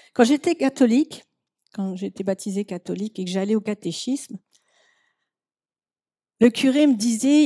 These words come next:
Il faut que tu viennes te faire confesser. » Et moi, je trouvais ça, mais nul. J'avais pas envie de lui raconter ce que je faisais de pas bien, quoi.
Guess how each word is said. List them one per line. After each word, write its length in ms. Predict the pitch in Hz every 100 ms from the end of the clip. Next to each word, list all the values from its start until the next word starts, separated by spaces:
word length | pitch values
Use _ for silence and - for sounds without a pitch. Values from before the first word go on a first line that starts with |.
| 233
Il 100 | 220
faut 160 | -
que 60 | 240
tu 140 | 262
viennes 280 | 220 247 262
te 140 | - 220
faire 260 | 254 -
confesser. » 560 | - 233 - 214 - -
Et 60 | 214
moi, 120 | 240
je 80 | -
trouvais 340 | - 180 175
ça, 260 | 160 - 240
mais 180 | 165 160
nul. 720 | 214 294 349 311 220 165 - _ -
J'avais 320 | 180 143 135 _
pas 100 | 330
envie 420 | 330 285 277 320
de 80 | 349
lui 60 | 269
raconter 580 | 240 214 180 - 277 262
ce 60 |
que 100 | -
je 60 | -
faisais 240 | 143 156
de 60 | -
pas 220 | - 262
bien, 340 | 302 427 440 -
quoi. 380 | 202 202 185